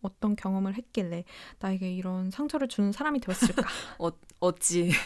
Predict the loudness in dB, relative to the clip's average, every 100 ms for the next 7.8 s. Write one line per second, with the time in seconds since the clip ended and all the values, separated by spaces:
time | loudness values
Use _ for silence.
0 | -4 -2 0 6 6 6 4 2 6 6
1 | 8 6 8 6 8 8 8 8 4 4
2 | 4 2 4 4 4 8 8 8 4 4
3 | 2 0 -6 -8 -4 -2 0 2 4 4
4 | 4 2 0 0 -2 2 4 4 4 0
5 | -2 -2 -2 0 0 0 -2 -4 -6 -12
6 | -12 -8 -4 0 -2 -2 -2 -2 0 0
7 | 2 2 2 0 -6 -8 -10 -12